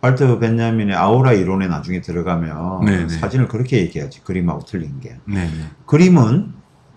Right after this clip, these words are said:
Speaker 1: 아무리 멀리 있어도 내 앞에 있는 것 같다.
Speaker 2: 네, 네.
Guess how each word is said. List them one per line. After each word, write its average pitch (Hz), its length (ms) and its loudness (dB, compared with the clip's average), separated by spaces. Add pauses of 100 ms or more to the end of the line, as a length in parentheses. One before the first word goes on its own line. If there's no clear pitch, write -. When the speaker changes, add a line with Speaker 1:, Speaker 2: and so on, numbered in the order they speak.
(1500)
Speaker 1:
아무리 214 580 4 (960)
멀리 127 400 8
있어도 104 560 -2
내 71 120 -10
앞에 120 320 -4
있는 90 280 0
것 67 140 -14
같다. - 580 -16
Speaker 2:
네, 85 220 -6
네. 76 220 -18